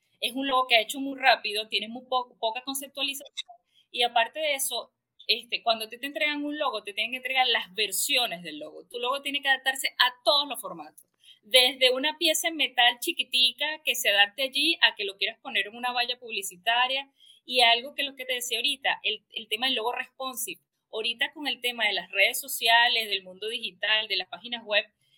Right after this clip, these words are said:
yo si tengo una página, yo tengo que estar seguro que tu página se puede ver bien, lo veas en el teléfono, lo veas en la, en la,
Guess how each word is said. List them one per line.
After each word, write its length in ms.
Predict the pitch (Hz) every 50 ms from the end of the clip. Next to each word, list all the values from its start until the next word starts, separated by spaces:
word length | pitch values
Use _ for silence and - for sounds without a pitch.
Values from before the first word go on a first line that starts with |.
| _ _
yo 160 | - 233 233
si 140 | 233 233 277
tengo 180 | 294 285 277 285
una 180 | 285 302 294
página, 380 | - 294 294 277 294 294 302 294 285
yo 140 | - 220 214
tengo 240 | - 233 233 254 -
que 60 | 262
estar 240 | - _ 233 220 -
seguro 520 | - - 269 262 254 233 220 233 277 - _ _ _ _ _
que 140 | - 233 220
tu 160 | - 233 220
página 340 | - 208 226 254 269 277 294
se 140 | - 262 202
puede 260 | - 226 220 226 233
ver 240 | 240 247 254 262 254
bien, 360 | 254 269 269 277 302 330 339
lo 120 | 285 254 214
veas 260 | 214 208 208 220 262
en 160 | 277 269 269
el 180 | 247 247 240 -
teléfono, 800 | 214 202 196 202 233 254 277 285 302 294 - 302 285 277 277 254
lo 160 | 240 226 202
veas 200 | 202 196 214 262
en 120 | 269 254 240
la, 220 | 214 208 196 170 -
en 180 | 170 185 185 180
la, 320 | 175 170 170 170 165 -